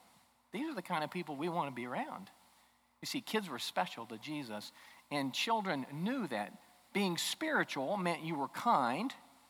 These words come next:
and gracious and loving, and yes, you knew scriptures. That's what spiritual is. Spiritual isn't being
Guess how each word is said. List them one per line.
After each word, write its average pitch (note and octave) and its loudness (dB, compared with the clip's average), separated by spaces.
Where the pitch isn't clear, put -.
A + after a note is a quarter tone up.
and D3+ -2
gracious F#3 0
and D#3+ 2
loving, E3 2
and D3 0
yes, B2 0
you C#3+ -4
knew C3 0
scriptures. - -6
That's A#3+ -2
what - 0
spiritual D#3 -2
is. G#2 -6
Spiritual A#3+ -2
isn't C#3+ -4
being D3 0